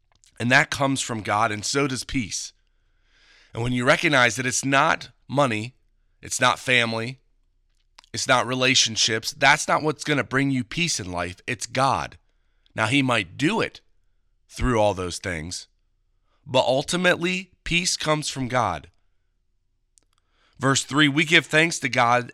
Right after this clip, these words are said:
and the Father of our Lord Jesus Christ, praying always for you, since the day we heard of your faith in Christ Jesus and the love which ye have to all the saints."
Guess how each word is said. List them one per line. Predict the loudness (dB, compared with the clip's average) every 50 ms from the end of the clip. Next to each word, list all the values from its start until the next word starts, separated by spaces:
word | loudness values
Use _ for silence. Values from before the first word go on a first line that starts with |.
| _ 0
and | 0 2 2 0
the | -2
Father | 0 2 4 4 4 2 0
of | 0 0
our | 0 0
Lord | 0 -2 -2 -2 -2 -2
Jesus | -4 -8 -8 -8 -8 -8 -8 -6
Christ, | -2 0 0 0 -2 -4 -10 -14 _ _ _ _ _ _ _ _ _
praying | -2 0 0 0 0 2
always | 4 4 4 4 2 0 -2 -2 -4
for | -4 -4 -2 -2 -2
you, | -4 -6 -10 -12 -16 _ _ _ _ _ _ _
since | -8 -6 -4 -4 -4 0
the | 0 0 0
day | 2 2 4 4 4 4
we | 2 0 -2
heard | -2 -2 0 0 0 0 0
of | -4 -2
your | 0 2 2 0
faith | 0 -2 -2 0 0 0 -2 -6 -12 _ _ _ _ _ _ _
in | -4 -4 -4
Christ | -2 2 2 4 4 2 0 -2
Jesus | 0 0 0 0 -2 -4 -4 -6 -8 -12 -16 _ _ _ _ _ _ _
and | -4 -2 0
the | 0 0
love | 0 4 4 4 4 4 0
which | -6 -6 -4 -4
ye | -4 -4
have | 0 0 0 0 0 -2 -4
to | -4 -4
all | -2 -2 -2 -2 -4
the | -6 -6
saints." | -4 -4 -4 -4 -6 -8 -12 -14 -14